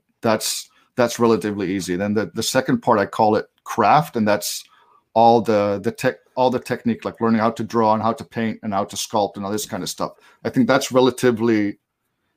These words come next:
uh, more complicated, and you need to really have someone who knows how to do that and figure out how to do that remotely. I think that, that get, doing that without having someone there instructing you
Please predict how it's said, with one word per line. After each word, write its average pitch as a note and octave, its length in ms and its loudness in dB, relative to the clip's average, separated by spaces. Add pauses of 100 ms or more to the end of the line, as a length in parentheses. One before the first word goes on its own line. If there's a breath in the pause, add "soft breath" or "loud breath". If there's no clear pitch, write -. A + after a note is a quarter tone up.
(240)
uh, F#2+ 500 -2
more A2+ 240 2
complicated, C#3+ 880 2
and A#2 100 2
you G#2+ 80 2
need A2 280 4 (500 soft breath)
to A2+ 80 -2
really G#2+ 240 0
have G2+ 180 0
someone A2+ 280 0
who A2 100 0
knows A2+ 260 4
how A2 120 0
to G#2+ 120 -8
do A#2 200 2
that G#2+ 220 2
and A2+ 200 -2
figure C#3 280 2
out B2 120 2
how C3+ 160 4
to B2+ 160 -4
do B2+ 140 2
that A2+ 200 2
remotely. A2 480 0
I F2 60 -8
think A2 180 -8
that, - 160 -6
that A#2 220 2 (1000 soft breath)
get, C#3 240 2
doing C#3+ 260 4
that B2+ 220 2
without A#2+ 380 2
having A#2+ 300 0
someone A#2+ 480 2
there A2+ 300 2
instructing A#2 600 -4
you D#3 260 -2